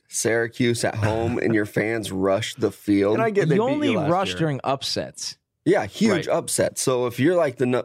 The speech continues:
Speaker 1: if you're a top five team, you don't rush the field
Speaker 2: But
Speaker 1: ever.
Speaker 2: when Kansas finally beat Texas, they rushed the field, and I was pissed about it. <laughs> I mean, but I got it. Like, I understand.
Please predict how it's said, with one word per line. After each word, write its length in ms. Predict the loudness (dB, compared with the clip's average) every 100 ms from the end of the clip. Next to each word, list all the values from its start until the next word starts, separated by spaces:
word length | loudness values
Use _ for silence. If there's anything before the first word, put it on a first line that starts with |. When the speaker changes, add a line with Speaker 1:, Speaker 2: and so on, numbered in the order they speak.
| 0
Speaker 1:
if 380 | 2 2 0
you're 140 | 0 0
a 40 |
top 260 | 0 -4 0
five 240 | 0 -2
team, 280 | 0 0 2
you 180 | 2 2
don't 240 | 2 0 0
rush 260 | 0 -2
the 80 | -8
field 320 | -2 0 0 -2
Speaker 2:
But 120 | -2
Speaker 1:
ever. 120 | 2
Speaker 2:
when 120 | 0
Kansas 420 | 2 0 2 0 -2
finally 380 | -4 -2 -2
beat 180 | -4 -4
Texas, 420 | -4 -6 -10 -12 -2
they 120 | 0
rushed 240 | 0 0
the 80 | -2
field, 220 | 0 0
and 80 | 2
I 80 | -2
was 100 | -4
pissed 280 | -4 -4 -4
about 240 | -10 -10 -10 -4 -4 -4 0
it. 200 | 0 2 -2 -4 -6
<laughs> 100 | -4
I 60 | 0
mean, 220 | 0 -2 -6 -18 -8 -2
but 160 | -2
I 80 | -2
got 300 | -4 -4 -4
it. 140 | -8 -6
Like, 140 | -4 -2
I 100 | -4
understand. 680 | -6 -10 -4 -4 -2 -6